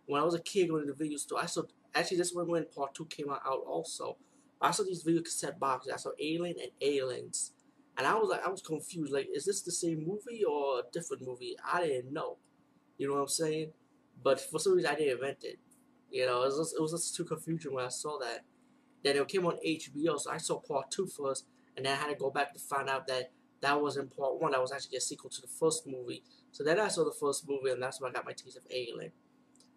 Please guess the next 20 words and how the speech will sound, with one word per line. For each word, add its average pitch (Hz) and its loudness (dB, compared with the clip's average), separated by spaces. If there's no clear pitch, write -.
Anyway, 131 6
let's - -8
talk 190 -4
about 160 0
Alien 143 0
Part - -16
One. - -14
Let's 165 -6
get 147 -8
to 143 -8
the - -12
fucking - -12
point. 120 -10
Um, 147 4
classic, 135 -2
man. 127 -4
Still 160 2
a - -6
good 143 0
movie. 123 -4